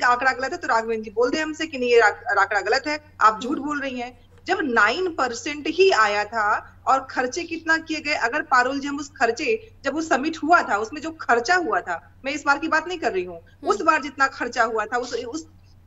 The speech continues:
Speaker 1: जब, अ, सतीश महाना जी ने कहा था, जब वो औद्योगिक मंत्री थे उस समय, जब दो हज़ार अठारह की बात कर रही हूँ मैं, कि जो ये summit है उत्तर प्रदेश की, ये ऐतिहासिक होने वाला है और इसकी सराहना सिर्फ देश नहीं,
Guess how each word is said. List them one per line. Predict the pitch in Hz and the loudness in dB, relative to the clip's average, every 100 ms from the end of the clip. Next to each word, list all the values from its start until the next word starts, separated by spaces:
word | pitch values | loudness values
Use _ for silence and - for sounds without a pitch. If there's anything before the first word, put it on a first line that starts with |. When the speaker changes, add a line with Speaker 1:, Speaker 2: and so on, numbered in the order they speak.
| - | -8
Speaker 1:
जब, | 254 | -2
अ, | 262 240 | 6 6
सतीश | 233 302 339 | 6 0 0
महाना | 302 247 269 | 2 4 2
जी | 311 | 0
ने | 320 | 0
कहा | 254 277 | 2 2
था, | 254 165 - - - - - | 0 -6 -6 -20 -20 -20 -12
जब | 208 | -4
वो | 226 247 | 4 4
औद्योगिक | 214 226 277 | 4 0 0
मंत्री | 247 233 | -2 -2
थे | 285 | 0
उस | 262 240 | 0 0
समय, | 214 | 0
जब | 214 | -2
दो | 226 - | -2 4
हज़ार | 226 | 4
अठारह | 226 247 233 | 4 4 2
की | 233 | 4
बात | 208 208 | 0 0
कर | |
रही | 208 | 0
हूँ | 202 | 0
मैं, | 247 - - - - | 0 -2 -6 -20 -2
कि | 311 | 0
जो | 311 | 2
ये | 311 330 | 2 0
summit | 339 254 294 320 | 2 0 0 2
है | 277 214 - | 4 2 0
उत्तर | - - | -4 -2
प्रदेश | 240 226 208 208 | 2 6 4 4
की, | 180 160 - - - | -4 -4 -8 -20 -18
ये | 208 339 | 2 2
ऐतिहासिक | 330 262 277 302 269 269 277 381 | 4 2 2 0 2 2 4 0
होने | 302 226 | -2 0
वाला | 190 190 | 0 0
है | 208 240 381 - - - | 0 0 0 -4 -6 -2
और | |
इसकी | 247 254 370 | -2 2 0
सराहना | 359 262 247 285 | 2 2 4 2
सिर्फ | 349 381 | -2 -4
देश | - 254 339 370 | -4 -2 -2 -2
नहीं, | 349 339 | -2 -2